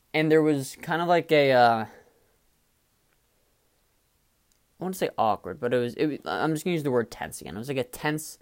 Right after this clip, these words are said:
uh, bye. She said bye, Finn said bye, and she just, like,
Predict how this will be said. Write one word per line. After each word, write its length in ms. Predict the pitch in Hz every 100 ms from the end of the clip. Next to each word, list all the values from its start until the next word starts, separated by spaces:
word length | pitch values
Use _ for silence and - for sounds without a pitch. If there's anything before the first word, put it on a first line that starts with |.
| _ _ _ _ _ _
uh, 240 | - 117 101
bye. 440 | 98 101 71 50 -
She 160 | -
said 240 | 143 147 131
bye, 260 | 131 127
Finn 160 | 127 123
said 180 | 120 113
bye, 300 | 117 113 110 - _ _ -
and 120 | 113
she 60 |
just, 160 | 110 113
like, 160 | 104